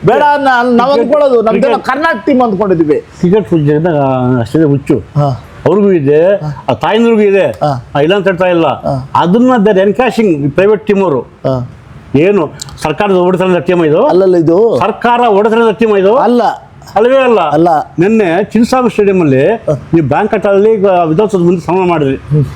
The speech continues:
Speaker 1: ನಿಮ್ ಸಂತೋಷ ಅದು, ನಾವ್ ಅಡ್ಡ ಬರಲ್ಲ. ಓಕೆ, ಚಿನ್ನಸ್ವಾಮಿ ಸ್ಟೇಡಿಯಂ ಫಂಕ್ಷನ್ ಮಾಡೋ ನೆಸೆಸಿಟಿ ಇತ್ತೇನ್ರಿ ನಿಮ್ಗೆ?
Speaker 2: ಹ್ಮ್.
Speaker 1: ಯಾವ ಗಣಕ, ಗ-, ಘನತೆ, ಆ, ಯಾವುದು ಮಾಡಿದ್ದಾರೆ ಅಂತೇಳಿ ಅವ್ರಿಗೆ ನೀವು ಸ-,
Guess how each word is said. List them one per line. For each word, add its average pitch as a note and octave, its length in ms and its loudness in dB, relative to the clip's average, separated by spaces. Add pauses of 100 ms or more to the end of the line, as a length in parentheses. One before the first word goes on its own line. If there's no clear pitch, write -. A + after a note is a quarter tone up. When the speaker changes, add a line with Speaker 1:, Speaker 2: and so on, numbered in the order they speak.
Speaker 1:
ನಿಮ್ G#3 120 2
ಸಂತೋಷ G3+ 340 0
ಅದು, C#3 360 -4
ನಾವ್ D#3+ 140 0
ಅಡ್ಡ D3+ 120 -2
ಬರಲ್ಲ. C3+ 520 -2
ಓಕೆ, C3+ 280 -2 (720)
ಚಿನ್ನಸ್ವಾಮಿ D#4 520 2
ಸ್ಟೇಡಿಯಂ F3+ 760 0 (340)
ಫಂಕ್ಷನ್ A#3+ 300 0
ಮಾಡೋ A#3 180 2
ನೆಸೆಸಿಟಿ G3+ 300 0
ಇತ್ತೇನ್ರಿ D3 340 0
ನಿಮ್ಗೆ? B2 540 2
Speaker 2:
ಹ್ಮ್. D#3 260 0 (380)
Speaker 1:
ಯಾವ C#4 420 2
ಗಣಕ, A#3+ 300 0 (640)
ಗ-, D#3 260 2
ಘನತೆ, C4 500 2 (420)
ಆ, G3+ 320 0 (260)
ಯಾವುದು B3+ 460 2 (1040)
ಮಾಡಿದ್ದಾರೆ B3 360 2
ಅಂತೇಳಿ G#3+ 220 0
ಅವ್ರಿಗೆ F#3 240 2
ನೀವು D#3+ 140 2
ಸ-, D3 360 -2